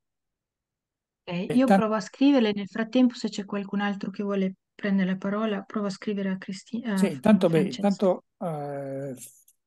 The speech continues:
Speaker 2: faccio una domanda, giusto per cominciare a, a rompere il ghiaccio. Abbiamo visto, eh, ta-, il tavolo dei postali tratta la posta e qua c'è, abbiamo visto stasera un esempio molto particolare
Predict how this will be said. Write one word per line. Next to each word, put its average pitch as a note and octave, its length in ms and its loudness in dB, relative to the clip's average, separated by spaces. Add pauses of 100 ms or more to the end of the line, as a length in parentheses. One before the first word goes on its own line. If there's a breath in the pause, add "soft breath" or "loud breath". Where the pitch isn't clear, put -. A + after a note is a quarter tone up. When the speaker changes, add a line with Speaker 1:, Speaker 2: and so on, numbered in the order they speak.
(160)
Speaker 2:
faccio D3+ 340 0
una D3+ 140 0
domanda, C#3 680 -2 (340)
giusto C#3 300 -8
per C3+ 380 -2
cominciare C3 600 -2
a, B2+ 240 -4
a D3 220 -10
rompere C#3 320 -2
il B2 140 0
ghiaccio. B2 640 -4 (1120)
Abbiamo F#3+ 260 8
visto, F3 400 6
eh, C#3 560 -4 (1120)
ta-, D#3+ 140 0
il C3 100 -8
tavolo E3 220 4
dei D#3+ 100 4
postali D3+ 600 2 (640)
tratta C#3+ 360 0
la C#3 160 2
posta A2+ 460 -2
e D#3+ 100 -4
qua B2+ 220 -4
c'è, - 320 -4
abbiamo C#3 300 -10
visto D3+ 200 -6
stasera C#3 380 -2
un C3+ 100 -2
esempio C#3 680 0 (600)
molto D#3+ 360 2
particolare C3 1040 0